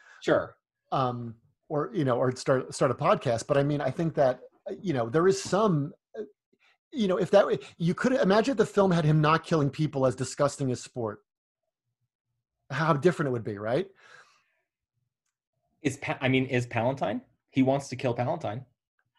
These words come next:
Speaker 2: I agree, but I think, I think Palantine is a much less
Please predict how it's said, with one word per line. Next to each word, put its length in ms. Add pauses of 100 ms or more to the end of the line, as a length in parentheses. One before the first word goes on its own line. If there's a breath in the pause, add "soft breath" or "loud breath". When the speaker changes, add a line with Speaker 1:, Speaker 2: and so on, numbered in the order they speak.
(220)
Speaker 2:
I 100
agree, 420 (100)
but 100
I 80
think, 200
I 100
think 200
Palantine 480
is 140
a 40
much 240
less 220